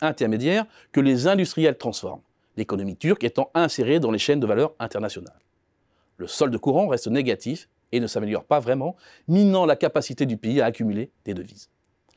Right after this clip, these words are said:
La croissance turque, comme celle de beaucoup de pays émergents, repose avant tout sur l'afflux de capitaux extérieurs,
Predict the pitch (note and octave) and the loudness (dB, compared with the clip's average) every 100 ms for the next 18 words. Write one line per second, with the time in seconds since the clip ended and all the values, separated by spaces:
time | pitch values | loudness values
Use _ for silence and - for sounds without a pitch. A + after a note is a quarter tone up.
0 | _ _ - - - - - D#3 G#3+ - | _ _ -18 -12 -10 -8 -2 2 2 0
1 | _ _ - G2 - A#2+ G2+ A2+ C#3 C3+ | _ _ -8 -6 0 0 0 -4 -2 -2
2 | G#2 D3 G3 A#2 A2+ C#3+ G3+ B2 F3 B2 | 0 2 2 2 0 0 2 2 0 0
3 | G#2 G#2 F3 F#3+ - G#2+ D#3 D3+ F3 C3 | 0 -4 -2 -2 -2 2 2 2 0 0
4 | A2 - A2+ A2+ G2+ G2+ C3 F#3+ | 0 -4 -4 -8 -4 -2 -2 -2